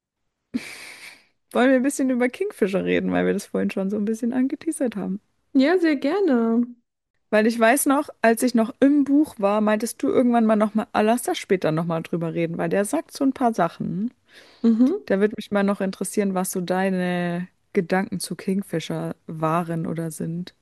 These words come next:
Speaker 2: Ach, der hat mich relativ lange ziemlich genervt, weil es natürlich die ganze Zeit klar war, dass es nicht ernst gemeint ist und dass er seine Gründe hat.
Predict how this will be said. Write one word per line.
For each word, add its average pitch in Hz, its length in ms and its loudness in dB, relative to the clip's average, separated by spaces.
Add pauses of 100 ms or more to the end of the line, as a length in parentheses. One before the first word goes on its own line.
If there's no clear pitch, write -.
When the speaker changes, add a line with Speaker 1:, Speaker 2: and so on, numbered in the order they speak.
(680)
Speaker 2:
Ach, 208 540 0
der 208 220 2
hat 262 160 2
mich 285 220 2
relativ 247 440 2
lange 233 320 2
ziemlich 240 380 2
genervt, 220 800 0
weil 214 160 0
es 208 120 -10
natürlich 220 540 0
die 220 100 -2
ganze 190 340 -2
Zeit 180 280 -6
klar 175 380 -2
war, 175 160 -2
dass 170 200 -6
es 175 140 -8
nicht 180 180 -8
ernst 170 280 -4
gemeint 175 320 -4
ist 170 160 -8
und 175 140 -4
dass 175 160 -4
er 180 140 0
seine 180 320 0
Gründe 208 640 4
hat. - 400 -8